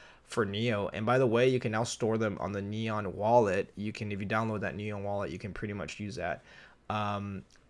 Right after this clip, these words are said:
I think that if Neo goes under a hundred dollars, I personally think that it's going to be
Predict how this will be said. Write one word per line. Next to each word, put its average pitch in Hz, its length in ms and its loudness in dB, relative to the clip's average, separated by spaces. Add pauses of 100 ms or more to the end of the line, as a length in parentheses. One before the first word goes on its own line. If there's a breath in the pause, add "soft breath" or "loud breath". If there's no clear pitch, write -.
(120)
I 113 100 2
think 135 300 -2
that 113 380 6
if 110 100 -2
Neo 123 320 4
goes 117 340 2
under 117 340 0
a 101 120 0
hundred 107 320 0
dollars, 95 680 2 (1000 soft breath)
I 110 120 4
personally 123 480 4
think 104 220 -4
that 101 140 0
it's 98 140 -4
going 107 240 -6
to 104 140 -6
be 98 420 -4